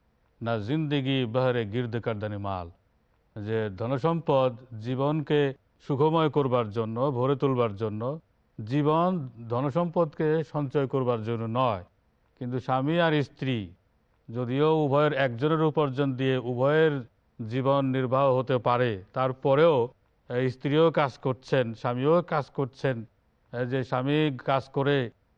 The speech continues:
কা-, কর্মক্লান্তির পর বাসায় এসে যে প্রশান্তি, একটা অনাবিল প্রশান্তি স্ত্রীর কাছে পাবেন, সেই, আ, তখন স্ত্রীও কাজে। তার মানে হচ্ছে যেন জীবনটা ধনসম্পদ বাড়াবার জন্য,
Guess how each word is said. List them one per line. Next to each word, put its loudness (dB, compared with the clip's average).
কা-, 2
কর্মক্লান্তির 0
পর 2
বাসায় 0
এসে -2
যে -2
প্রশান্তি, -4
একটা -2
অনাবিল -2
প্রশান্তি -4
স্ত্রীর -6
কাছে -2
পাবেন, 0
সেই, 0
আ, -2
তখন 0
স্ত্রীও 2
কাজে। 0
তার 2
মানে 2
হচ্ছে 2
যেন 2
জীবনটা 2
ধনসম্পদ 0
বাড়াবার 2
জন্য, 0